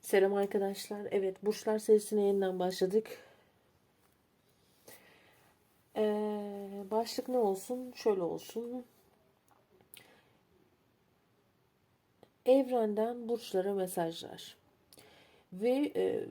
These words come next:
bu çok geniş kapsamlı bir bakım olacak. Öncelikle onu söyleyeceğim. Hemen anlatayım kısaca. Hayvan ruhunuza bakacağız arkadaşlar. Güncel enerjinize bakacağız. Durumunuza bakacağız. Kelimeye bakacağız arkadaşlar. Bakın, anahtar kelimelerimiz burada. Biliyorsunuz ki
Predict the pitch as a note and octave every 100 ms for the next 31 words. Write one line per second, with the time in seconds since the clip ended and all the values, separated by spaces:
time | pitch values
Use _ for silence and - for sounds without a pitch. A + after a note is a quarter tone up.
0 | - _ - G3+ C4+ C#4+ C4+ B3 B3 B3
1 | - A3+ A3+ A3+ A3 A#3 F3+ F#3 F#3+ F3+
2 | F3 F3 A3 G3+ G3 G#3 G#3 G3+ G3+ G3+
3 | F#3+ F3+ E3 F3+ G3 A#3 - A3 A3+ A3
4 | G3+ G3+ G3 F#3+ F#3+ F#3 - E3+ F#3 G#3+
5 | - _ _ - - _ - A#3+ A#3+ A#3+
6 | A#3 A3+ A#3 A3 G3+ F#3+ F3+ E3+ F3 F3
7 | F3+ F3 - E3 G3 G3+ B3 A#3+ A#3 A#3
8 | A3+ A#3 A#3 A3+ A3+ A3+ A3 - - -
9 | - - - G#3 A#3+ C4 C4+ C4+ C4 C4
10 | A3+ B3 B3+ - C#4 C#4 C#4 C4+ G3+ F#3+
11 | E3 - - - E3+ E3+ - - G#3+ -
12 | G#3+ A3+ A3 A#3 A#3 A3+ A3 G3+ F#3+ G3
13 | A3 A3 G3 E3+ E3+ G3 F3+ F3 F3+ F3
14 | - C#4